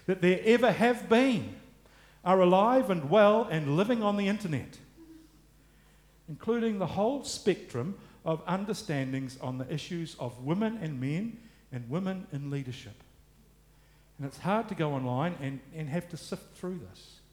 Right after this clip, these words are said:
The second thing is that we do need order in worship.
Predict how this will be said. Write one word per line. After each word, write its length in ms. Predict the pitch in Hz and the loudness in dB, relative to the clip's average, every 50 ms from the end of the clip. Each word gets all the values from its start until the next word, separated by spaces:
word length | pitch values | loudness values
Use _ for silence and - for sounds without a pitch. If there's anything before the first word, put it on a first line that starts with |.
| _ _ _ _ _ _ _ _ _ _ _ _ _ - - - - - - - | _ _ _ _ _ _ _ _ _ _ _ _ _ -20 -20 -20 -20 -20 -10 -10
The 80 | 151 | -8
second 400 | - - 262 277 269 - 240 180 | -4 0 0 0 2 0 -2 -2
thing 240 | - - 139 147 156 | 0 -2 -4 -2 -2
is 140 | 180 170 - | -4 -2 -2
that 180 | 196 208 202 208 | -2 -2 -2 -2
we 100 | 220 208 | -4 -4
do 300 | 214 220 254 285 269 226 | -2 -2 -2 -2 -2 -2
need 400 | 151 135 135 151 180 170 - - | -2 0 0 0 -2 -2 -6 -8
order 380 | - 160 175 185 185 180 185 190 - | -4 -2 0 0 0 0 -2 -2 -2
in 260 | 160 147 156 151 147 - - - | -4 -4 -4 -4 -8 -12 -10 -6
worship. 340 | 147 147 139 - - 123 | -4 -4 -4 -4 -8 -10